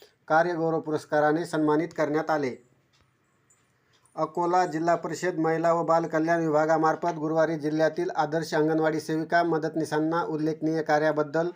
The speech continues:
कार्यगौरव पुरस्काराने सन्मानित करण्यात आले. त्यामध्ये चौदा अंगणवाडी सेविका, चौदा मदतनीस आणि एक पर्यवेक्षिकांचा समावेश आहे.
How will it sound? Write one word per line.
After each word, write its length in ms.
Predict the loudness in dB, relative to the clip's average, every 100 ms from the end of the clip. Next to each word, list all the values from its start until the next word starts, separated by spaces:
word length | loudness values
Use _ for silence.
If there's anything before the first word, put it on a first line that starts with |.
| -10 _ _ 0
कार्यगौरव 560 | 2 2 0 0 0
पुरस्काराने 680 | -2 -6 -4 0 2 2 0
सन्मानित 420 | -2 0 0 0 -2
करण्यात 320 | 0 0 2
आले. 260 | 0 0 -4 -10 _ _ _ 0
त्यामध्ये 460 | 2 2 0 -2 -2
चौदा 320 | 0 2 2
अंगणवाडी 520 | 2 0 0 0 0
सेविका, 460 | -4 -6 -2 0 2
चौदा 360 | 0 0 0
मदतनीस 580 | 2 0 -2 -2 -4 -4
आणि 320 | -2 0 -2
एक 140 | -6 -6
पर्यवेक्षिकांचा 760 | -6 -8 -10 -4 -2 -2 -4
समावेश 560 | -2 -2 0 0 -4 -2
आहे. 540 | 0 0 -4 _ _